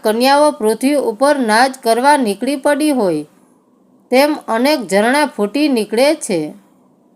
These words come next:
સતજુગના ઋષિ જેવા એક જૂના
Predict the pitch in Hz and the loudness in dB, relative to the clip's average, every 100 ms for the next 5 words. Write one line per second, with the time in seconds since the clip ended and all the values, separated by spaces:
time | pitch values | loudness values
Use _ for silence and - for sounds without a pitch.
0 | _ _ _ _ _ _ - 240 269 285 | _ _ _ _ _ _ -6 2 2 2
1 | 294 214 208 277 294 294 175 165 _ - | 0 0 2 2 2 0 0 -6 _ -4
2 | 233 247 311 233 240 285 302 - 233 269 | -4 0 0 2 2 4 2 0 -2 0
3 | 269 - 185 214 277 254 | -2 -6 -4 0 2 0